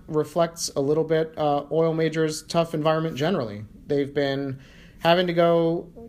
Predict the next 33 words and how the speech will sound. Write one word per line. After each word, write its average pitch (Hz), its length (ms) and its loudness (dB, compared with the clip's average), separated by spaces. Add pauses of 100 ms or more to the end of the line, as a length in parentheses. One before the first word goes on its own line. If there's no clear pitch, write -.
(120)
either 160 320 2
to 156 160 -4
the 143 120 0
shale 165 280 2
patch, 143 640 -4
where 143 300 2
they 147 200 2
haven't 147 360 -2
had 143 440 0
the, 131 240 -2
the 123 220 -4
first 151 340 0
mover 143 240 0
advantage 131 460 0
that 127 100 -4
a 131 60 0
lot 131 180 2
of 127 80 -6
these 127 160 -4
smaller 139 320 0
producers 131 540 -6
who 131 80 -2
were 127 80 -2
doing 127 220 -2
shale 135 340 0
for 131 160 -6
a 123 60 -2
long 131 260 -2
time 127 240 -4
before 123 260 -6
they 135 160 0
were 120 180 -4
did, 110 320 -10